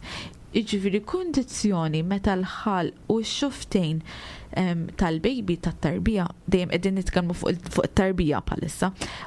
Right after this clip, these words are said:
ma jiffurmawx jew fin-nofs tax-xoffa ikun hemm qasma kbira. Dawn l-affarijiet jitranġaw, jiġifieri hawn is-surgeries għal tal-apposta u d-,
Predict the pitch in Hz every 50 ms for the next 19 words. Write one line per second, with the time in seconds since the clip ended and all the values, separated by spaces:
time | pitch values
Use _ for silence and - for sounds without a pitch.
0 | - - 214 277 277 220 190 - - - 208 208 214 226 233 220 180 160 165 -
1 | - - 247 247 240 - - 240 226 208 208 180 - - - - 180 175 - -
2 | - - 339 330 - - - - 185 175 - - - - - 285 - - 233 214
3 | 214 196 - - - 254 240 - - 254 240 233 208 - 226 202 226 208 196 185
4 | - 151 143 143 - - - - - - - - - - - - - - - -
5 | - - - - 202 202 277 302 269 233 208 202 - - 202 208 285 302 294 277
6 | - 208 202 - - 214 196 202 196 190 185 180 165 156 147 147 - - - 180
7 | - - 180 180 185 185 175 156 160 - - - 214 240 254 233 - 254 254 277
8 | 277 247 - 196 175 180 - 175 165 170 170 - - 208 233 233 - - - 254
9 | 254 269 - - - - - - - - 208 196 190 -